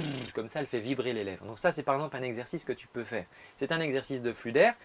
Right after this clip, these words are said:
On est obligé de mettre une quantité d'air suffisante pour faire vibrer les lè-, les lèvres. Et en même temps, on n'en met pas trop parce que sinon, pff, on aurait la bouche qui partirait dans tous les sens.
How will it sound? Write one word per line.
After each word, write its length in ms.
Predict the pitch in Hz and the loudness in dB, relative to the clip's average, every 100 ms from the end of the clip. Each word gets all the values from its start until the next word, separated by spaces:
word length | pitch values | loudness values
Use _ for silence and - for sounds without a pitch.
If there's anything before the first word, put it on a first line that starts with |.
| - - 120 | -20 -8 0
On 100 | 147 | 2
est 60 | |
obligé 320 | 175 190 202 | 4 8 8
de 60 | 175 | 8
mettre 200 | 180 175 | 4 0
une 140 | 151 | -2
quantité 420 | 165 160 156 160 156 | -2 -2 -2 0 4
d'air 220 | 156 - | 4 2
suffisante 500 | 165 - 151 160 131 | -8 -4 0 0 0
pour 140 | 120 | -4
faire 160 | 123 110 | -2 0
vibrer 320 | 151 147 135 | 0 4 4
les 160 | 117 123 | 6 6
lè-, 200 | 175 - | 6 4
les 160 | 113 110 | 0 4
lèvres. 340 | 135 214 110 - - - | 8 8 6 -8 -12 -2
Et 40 | |
en 60 | 123 | 0
même 160 | 135 | 2
temps, 180 | 160 185 | 4 4
on 60 | 151 | 4
n'en 100 | 127 | 2
met 140 | 120 | 2
pas 140 | 120 - | 0 -2
trop 260 | - 180 | 6 8
parce 140 | 180 120 | 8 4
que 60 | |
sinon, 280 | 104 139 156 | -2 0 0
pff, 360 | - - - - - - | -4 -14 -16 -18 -20 -6
on 120 | 107 | -4
aurait 160 | 117 131 | 6 8
la 140 | 127 | 8
bouche 240 | 120 147 - | 6 2 -2
qui 80 | 107 | -4
partirait 400 | 123 - 127 117 | -6 -2 0 2
dans 100 | 110 | 0
tous 140 | 107 | -2
les 100 | 107 | -4
sens. 300 | 160 208 | 0 -2